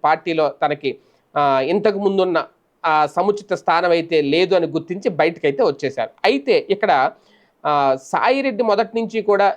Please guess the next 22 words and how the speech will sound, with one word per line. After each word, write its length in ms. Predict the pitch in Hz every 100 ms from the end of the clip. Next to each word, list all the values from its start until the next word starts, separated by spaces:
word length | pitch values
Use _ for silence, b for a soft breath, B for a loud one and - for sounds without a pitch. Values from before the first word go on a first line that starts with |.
| 165
జగన్ 400 | 151 170 208 220
చెప్పినట్టే 500 | 208 208 202 - 196
విన్నారు, 520 | 175 165 165 160 170 -
జగన్ 320 | 151 165 190
ఏం 220 | 175 202 190
చెప్తే 260 | 175 180
అది 160 | 156 147 160
చేశారు 380 | 160 160 147
అనేది, 360 | 147 143 208 370 b b b _ 175
ఆ, 400 | 175 165 156 156
ఇప్పుడు 280 | - 190 175 180
ఆయన 280 | 185 180 -
వర్గీయులు 340 | 185 175 180 165
చెబుతున్న 340 | 170 - 220
మాట, 220 | 175 135 120 - 180
ఆయన 200 | 190 185
కూడా 180 | 180
చెబుతున్న 360 | 175 165 170 156
మాట. 180 | 127 113 107 _ _ _ _ _ -
ఆ, 180 | 160 156
జగన్కి 380 | 156 175 180 180
అనుకూలంగానే, 760 | 165 180 170 165 165 160